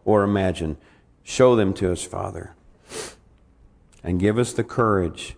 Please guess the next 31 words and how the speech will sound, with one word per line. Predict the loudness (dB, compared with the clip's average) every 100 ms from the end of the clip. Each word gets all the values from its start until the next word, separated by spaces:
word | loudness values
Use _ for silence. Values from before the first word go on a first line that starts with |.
| _
to | -8
walk | -2 0 0 -2
through | -4 0 0
that | 0 0
door | 0 0
when | 2 0
you | 0 0
open | -2 -4
it. | -6 -6 -14 _ _ _ _ _ _ _ _ _ _ _ _ _ _ _ -8
And | -4
Father, | 0 2 2 0
above | 0 0
all, | 2 2
I | 0
pray | 0 -2
that | 0
you | 0
would | -2 -2
bring | -2 0
unity | 0 -2 -6 -12 -16 -16 -20 -18
to | -14 -12
us. | -12 -14 -16 -18 _ _ _ _ _
Help | -6 -2
us | -2 -2
to | -2
learn | 2 2 2 0 -4 -10 _ _ _
to | 0
overlook | 0 2 0 0 -2
each | -4
other's | 0 0 -2
faults, | -4 -4 -2 -4 -6 -16